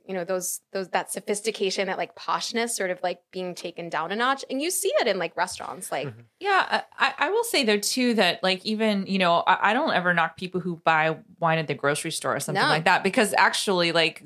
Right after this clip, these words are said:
Speaker 3: things, they may not be the most full of personality or fascinating wine you ever had, but, like,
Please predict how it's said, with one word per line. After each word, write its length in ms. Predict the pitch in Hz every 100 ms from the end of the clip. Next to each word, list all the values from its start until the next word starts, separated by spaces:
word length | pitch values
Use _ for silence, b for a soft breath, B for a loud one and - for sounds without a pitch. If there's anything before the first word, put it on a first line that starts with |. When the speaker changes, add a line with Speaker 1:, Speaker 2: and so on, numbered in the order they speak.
| -
Speaker 3:
things, 240 | 240 254 208
they 120 | 220
may 100 | 233
not 160 | 226
be 80 | 196
the 100 | 190
most 380 | 180 160 156 - -
full 240 | - 220 202
of 80 |
personality 680 | - 185 170 165 180 202 185
or 60 | 151
fascinating 560 | - 175 180 208 196
wine 220 | 202 202 202
you 80 |
ever 160 | 214 220
had, 280 | 214 226 214
but, 160 | 196
like, 220 | 185 185